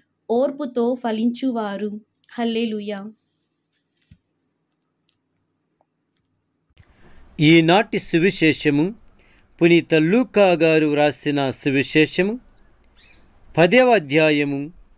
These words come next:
Speaker 2: ముప్పై ఎనిమిదవ వచనము నుండి నలభై రెండవ వచనము వరకు.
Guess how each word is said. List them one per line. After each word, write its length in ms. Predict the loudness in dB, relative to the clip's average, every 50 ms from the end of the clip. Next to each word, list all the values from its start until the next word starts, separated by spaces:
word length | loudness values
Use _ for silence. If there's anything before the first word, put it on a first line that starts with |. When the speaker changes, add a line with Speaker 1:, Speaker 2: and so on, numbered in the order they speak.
| _ _ _ _ _ _ _
Speaker 2:
ముప్పై 540 | -8 -4 0 0 0 0 -2 _ 0 0 0
ఎనిమిదవ 600 | 2 2 0 2 2 4 2 2 2 2 2 2
వచనము 480 | 0 0 -2 -2 -2 -2 0 0 0 0
నుండి 560 | 0 0 -2 -2 0 0 0 0 0 -4 -6 -12 -18 _ _ _ _ _ _ _ _ -6
నలభై 720 | -2 2 2 4 4 2 2 0 -2 0 0 0 -2 -6 -10 -10
రెండవ 540 | -4 -2 0 0 2 2 2 2 2 2 2
వచనము 520 | 2 0 0 0 0 0 0 0 0 0
వరకు. 600 | 2 2 0 0 -2 -4 -4 -2 -2 -2 -4 -6